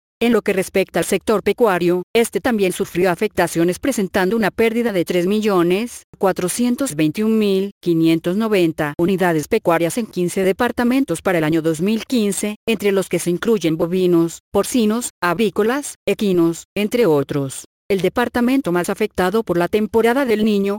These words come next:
fue Córdoba con dos millones trescientos ochenta y nueve mil setecientos sesenta y nueve unidades pecuarias, seguido de Antioquia,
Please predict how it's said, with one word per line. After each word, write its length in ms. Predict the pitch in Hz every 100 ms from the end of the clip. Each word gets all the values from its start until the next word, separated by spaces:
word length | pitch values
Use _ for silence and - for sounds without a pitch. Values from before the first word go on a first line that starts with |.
| -
fue 180 | - 220
Córdoba 460 | 165 156 185 190
con 160 | 208 214
dos 160 | 196
millones 800 | 180 214 208 180 175 196 240 - _
trescientos 560 | 180 170 - 208 196 170
ochenta 380 | 170 185 175 185
y 60 |
nueve 280 | 185 202 247
mil 440 | 226 202 180 190 202 -
setecientos 720 | 226 175 160 247 247 285 226
sesenta 400 | 170 170 160 220
y 60 |
nueve 520 | 226 202 185 180 196 175
unidades 500 | 180 180 175 156 -
pecuarias, 680 | 160 240 185 180 190 190 - -
seguido 460 | 190 170 220 254
de 140 | 196 156
Antioquia, 720 | 143 233 208 185 190 190